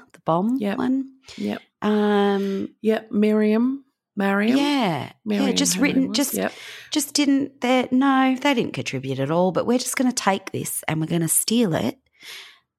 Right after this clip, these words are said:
Speaker 2: Yep.
Speaker 1: um, and we're gonna
Speaker 2: Yep.
Speaker 1: say it was our idea.
Speaker 2: Yeah.
Speaker 1: So thanks.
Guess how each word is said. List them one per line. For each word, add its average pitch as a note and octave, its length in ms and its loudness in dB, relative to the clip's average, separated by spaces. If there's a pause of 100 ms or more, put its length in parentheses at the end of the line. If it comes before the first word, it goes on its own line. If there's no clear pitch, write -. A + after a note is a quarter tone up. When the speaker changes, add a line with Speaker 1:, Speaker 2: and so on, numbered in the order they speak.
(120)
Speaker 2:
Yep. F#3 320 2
Speaker 1:
um, F3 500 -2 (140)
and F#3 200 2
we're F#3+ 120 0
gonna G3 460 2
Speaker 2:
Yep. - 60 0
Speaker 1:
say G#3 280 2
it - 100 -2
was G3+ 140 -4
our F#3 280 0
idea. E3 460 -2 (1120)
Speaker 2:
Yeah. F3 300 -2 (1120)
Speaker 1:
So G3+ 220 0
thanks. - 960 -8